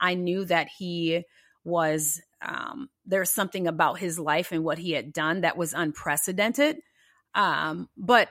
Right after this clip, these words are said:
I didn't actually study his life and how important he was to this country, and particularly for the Black race and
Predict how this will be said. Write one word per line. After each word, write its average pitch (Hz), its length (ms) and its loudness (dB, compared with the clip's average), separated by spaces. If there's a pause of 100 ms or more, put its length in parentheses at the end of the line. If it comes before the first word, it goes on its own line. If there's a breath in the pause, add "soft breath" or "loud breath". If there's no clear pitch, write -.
(120)
I 247 120 4
didn't 302 160 4
actually 285 260 2
study 208 400 2
his 180 240 -4
life 180 240 2
and 165 100 -6
how 170 180 0
important 190 460 -2
he 170 160 -6
was 156 440 0
to 247 100 -2
this 180 220 -2
country, 247 680 -2
and 202 160 -6
particularly 175 1040 -2 (300)
for 190 180 -6
the 175 80 -4
Black 151 380 0
race 156 420 -2 (200)
and 208 340 2